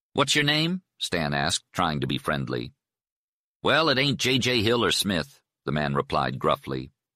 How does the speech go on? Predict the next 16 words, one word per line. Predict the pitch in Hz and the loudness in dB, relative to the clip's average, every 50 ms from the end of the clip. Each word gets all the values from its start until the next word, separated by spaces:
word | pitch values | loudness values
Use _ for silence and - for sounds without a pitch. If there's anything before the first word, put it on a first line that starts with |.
| _ _ _ _ _ _ _ _ _ _ _ _ _ _ | _ _ _ _ _ _ _ _ _ _ _ _ _ _
Stan | - - - 120 107 90 82 69 | -8 -4 -2 0 0 0 0 0
chuckled. | - 101 85 - - 65 60 55 - _ _ _ _ _ _ _ _ _ _ - | 0 -2 -2 0 -2 -4 -4 -4 -10 _ _ _ _ _ _ _ _ _ _ -4
"But | 85 - - | -2 0 0
you | 113 | 0
wish | 123 143 - - | 2 2 2 0
it | 110 - | 0 2
was, | 113 143 131 101 80 71 - | 2 2 4 2 2 0 0
don't | - 101 92 73 - | 0 0 0 0 -2
you?" | 76 76 78 90 - _ _ - | -2 -4 -4 -6 -10 _ _ -8
he | 78 76 | -6 -4
joked. | 65 - 73 69 67 - - - _ _ _ _ _ _ _ - | -2 -2 -2 -2 -2 -4 -8 -20 _ _ _ _ _ _ _ -4
"My | - 120 139 | 0 0 2
name's | 143 139 131 117 - | 2 2 2 2 2
Stan. | - - - 143 131 113 87 76 76 | 0 0 0 0 2 2 2 2 2
What's | 82 107 - - 123 | 0 0 0 2 2
yours?" | 123 110 87 71 60 53 - - | 4 4 4 2 0 -2 -8 -12